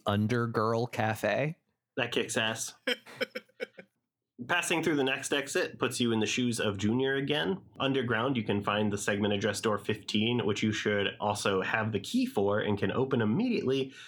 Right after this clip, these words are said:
Speaker 2: which gives you the Angel Ring, which halves your E P consumption and is extremely powerful.
Speaker 1: It's so good.
Speaker 2: As you pass through the subway, you'll, um,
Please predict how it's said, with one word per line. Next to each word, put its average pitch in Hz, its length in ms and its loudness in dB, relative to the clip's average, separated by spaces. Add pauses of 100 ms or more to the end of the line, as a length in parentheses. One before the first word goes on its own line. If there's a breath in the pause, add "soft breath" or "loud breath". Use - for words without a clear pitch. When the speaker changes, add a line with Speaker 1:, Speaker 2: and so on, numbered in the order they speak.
(140)
Speaker 2:
which 151 240 -2
gives 196 240 -2
you 190 100 2
the 160 220 -2
Angel 135 460 0
Ring, 104 260 0
which 202 200 -4
halves 170 360 -2
your 135 200 0
E 220 160 0
P 202 260 -2
consumption 113 800 0
and 98 340 0
is 95 240 0
extremely 98 1160 0
powerful. 113 600 -2 (260 loud breath)
Speaker 1:
It's - 140 -6
so - 180 0
good. 92 360 0 (260)
Speaker 2:
As 151 140 0
you 156 100 0
pass 190 300 -2
through 180 100 0
the 151 100 -2
subway, 160 720 0
you'll, 127 520 2
um, 104 560 0